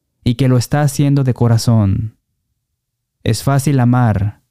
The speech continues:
y someterse cuando uno siente el amor y sumisión, cuando hay respeto entre las parejas.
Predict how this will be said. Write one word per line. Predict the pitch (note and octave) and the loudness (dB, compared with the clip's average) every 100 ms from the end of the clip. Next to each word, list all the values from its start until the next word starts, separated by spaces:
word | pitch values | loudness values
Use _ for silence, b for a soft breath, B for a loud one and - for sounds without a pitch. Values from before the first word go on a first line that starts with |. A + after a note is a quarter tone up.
| _ | _
y | - | -6
someterse | - B2 A#2 - C3+ C3+ C#3 | 0 0 0 -2 -2 -2 -2
cuando | A#2+ A2+ | 0 2
uno | A#2+ C#3+ C#3+ | 2 0 -2
siente | - B2+ B2+ A#2+ | 0 0 2 2
el | A#2 | 2
amor | A2+ C3+ B2+ G#2 A2+ A#2+ _ - | 2 2 2 2 0 -4 _ -4
y | A#2 | -4
sumisión, | - A#2 A2+ - C#3+ B2 G#2 G#2 A2+ - _ _ _ _ | 0 0 0 0 0 2 2 2 -2 -6 _ _ _ _
cuando | - B2 A#2 A#2+ | -2 0 2 2
hay | C3+ | 2
respeto | D#3 D3 - C#3 C3+ A2+ G2+ G2 A2 - _ _ _ | 0 -2 -2 -2 -2 0 0 0 -2 -4 _ _ _
entre | B2 A#2 A2+ | 0 2 2
las | A2 - | 0 0
parejas. | A2 A2 G#2+ - G2+ G#2+ - - | -2 0 0 -2 -4 -4 -6 -16